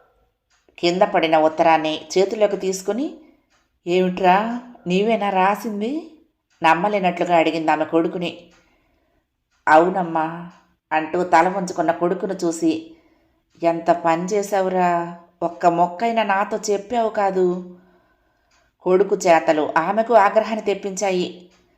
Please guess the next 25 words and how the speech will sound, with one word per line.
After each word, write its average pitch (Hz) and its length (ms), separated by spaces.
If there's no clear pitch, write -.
"స్వతంత్రుడినైపోయాననుకుంటున్నాడు 180 1600
బ్రూట్. 175 440
రంగారావుతో 175 680
బియ్యం 170 280
అంటే 180 180
మురిసిపోయా. 185 800
వాడికి 170 240
నేనంటే 180 360
ప్రాణం. 233 540
నేనేమన్నా 180 720
ఎలా 196 440
చేసినా 208 260
కాదనడు. 196 640
అలాంటి 160 300
వాడు 233 340
చూడు 202 140
ఎంత 190 260
నిష్ఠూరంగా 226 580
రాశాడు. 170 560
నేనే 247 460
ఆ 180 100
ఉత్తరం 247 340
అలా 214 160
రాయించానని 208 580
అనుకున్నాడు. 180 520